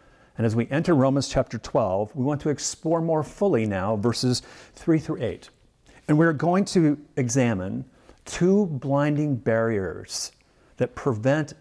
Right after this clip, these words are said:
you and me from true and lasting change. These barriers center first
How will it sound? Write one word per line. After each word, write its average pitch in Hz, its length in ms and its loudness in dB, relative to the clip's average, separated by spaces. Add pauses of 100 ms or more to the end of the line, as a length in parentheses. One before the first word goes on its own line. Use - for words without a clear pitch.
you 117 240 2
and 156 160 2
me 92 300 -4 (100)
from - 180 -4
true 123 280 -2
and 123 100 2
lasting 101 400 -4
change. 98 500 -8 (1040)
These 196 220 4
barriers 156 460 2
center 139 360 -2
first 120 460 0